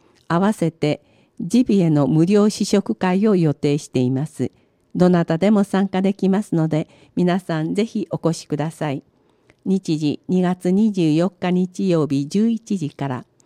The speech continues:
場所、赤岩市産業会館。問い合わせ申し込み先は、本庁農林課。電話番号九五五の六一七四。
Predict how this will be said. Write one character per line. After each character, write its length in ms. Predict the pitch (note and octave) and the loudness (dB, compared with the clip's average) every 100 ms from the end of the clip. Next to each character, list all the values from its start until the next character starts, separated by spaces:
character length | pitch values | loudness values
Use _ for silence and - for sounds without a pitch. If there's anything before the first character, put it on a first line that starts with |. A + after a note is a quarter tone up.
| _ _ - | _ _ -8
場 160 | D#3 | -6
所、 360 | D#3+ - E3 - _ _ | -4 -2 -2 -4 _ _
赤 260 | - E3 F3 | -14 -6 -2
岩 240 | F3+ F3 | 0 -2
市 280 | F3+ - C3+ - | -4 -6 -8 -6
産 320 | - G3 G#3 | -4 -2 0
業 200 | G#3 F#3+ | -2 -2
会 260 | - E3+ | -4 -8
館。 340 | D3 - A#2+ - - _ _ _ | -8 -8 -8 -10 -16 _ _ _
問 200 | - F3 | -2 0
い 80 | E3+ | 2
合 60 | D#3+ | 0
わ 100 | E3 | -2
せ 200 | - E3 | -2 0
申 180 | F3+ | 0
し 140 | G#3+ - | -2 -4
込 140 | G3 | -2
み 120 | G3+ | -2
先 340 | G3+ G3 - F#3+ | -2 -6 -6 -4
は、 220 | F3+ F#3 _ _ | -2 -4 _ _
本 280 | _ G3 G3 | _ 0 0
庁 300 | F3+ D#3+ C#3+ - | 0 -2 -2 0
農 240 | F3+ F#3+ | 0 0
林 260 | F#3 F3+ D#3+ | 0 -4 -4
課。 200 | - D3 - _ _ _ | -8 -10 -12 _ _ _
電 260 | F3 F3+ F3+ | -2 0 0
話 140 | E3+ | -2
番 280 | E3+ D#3+ D#3 | -2 -4 -6
号 280 | C3 B2+ - | -6 -6 -8
九 300 | - G#3+ A3 | -4 -2 -2
五 300 | G#3+ G3+ G3 | 0 0 0
五 140 | F#3 G#3 | -2 -2
の 180 | G3 E3+ | 0 0
六 380 | G3 A#3 G#3+ | 0 0 -2
一 320 | G#3 A3+ - F#3 | -2 -2 -2 0
七 340 | F3+ E3+ D3+ | 0 0 -2
四。 340 | E3 D#3 C#3 | -2 -2 -4